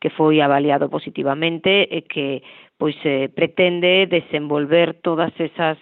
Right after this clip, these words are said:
eh, actuacións, eh, que son necesarias para poder utilizar, eh, esa desinfección a través dun sistema non tripulado.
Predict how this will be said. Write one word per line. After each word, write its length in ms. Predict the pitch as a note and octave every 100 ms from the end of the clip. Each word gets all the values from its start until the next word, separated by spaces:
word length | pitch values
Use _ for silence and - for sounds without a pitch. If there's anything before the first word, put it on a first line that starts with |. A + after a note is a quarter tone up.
| -
eh, 400 | D#3 D3 C#3+ C#3 - - -
actuacións, 1040 | - - - D#3+ D#3 E3+ F3+ E3 D#3+ D#3 D#3
eh, 480 | - D3+ D3 D3 C#3+ C#3+ - -
que 160 | - D#3+
son 320 | F3+ E3+ D#3+ _
necesarias 720 | - E3 D3 D3 F3 D#3 E3+
para 400 | - E3+ D#3 -
poder 400 | D#3 D3+ F3 - - - - _ _
utilizar, 840 | G3+ - F#3 E3+ - E3 D#3+ - -
eh, 480 | E3 D3 C#3 C3 -
esa 460 | - B3+ D#3+ D3+
desinfección 800 | C#3+ D3+ D#3+ - - - D#3+ D#3
a 80 | D3
través 320 | D3 D3 C#3+
dun 160 | D#3+ D3+
sistema 480 | D#3+ - E3+ D3+ D3
non 160 | D3+
tripulado. 800 | D3 D3 D3+ D#3 F3+ D3+ C#3 B2+